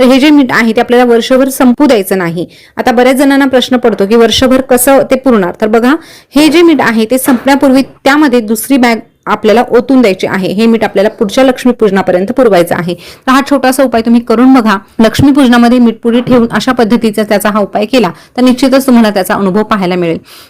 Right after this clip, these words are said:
आता अमावस्या देखील आहे आणि त्यामुळे अमावस्येचे जे काही उपाय आहे, दही भाताचे वगैरे, ते देखील आपल्याला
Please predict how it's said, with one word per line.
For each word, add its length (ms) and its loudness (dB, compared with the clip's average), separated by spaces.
आता 280 0
अमावस्या 460 2
देखील 300 0
आहे 340 -2
आणि 220 -2
त्यामुळे 280 2
अमावस्येचे 600 0
जे 160 0
काही 180 2
उपाय 300 -2
आहे, 240 -2
दही 220 2
भाताचे 400 0
वगैरे, 260 2
ते 160 0
देखील 240 0
आपल्याला 260 0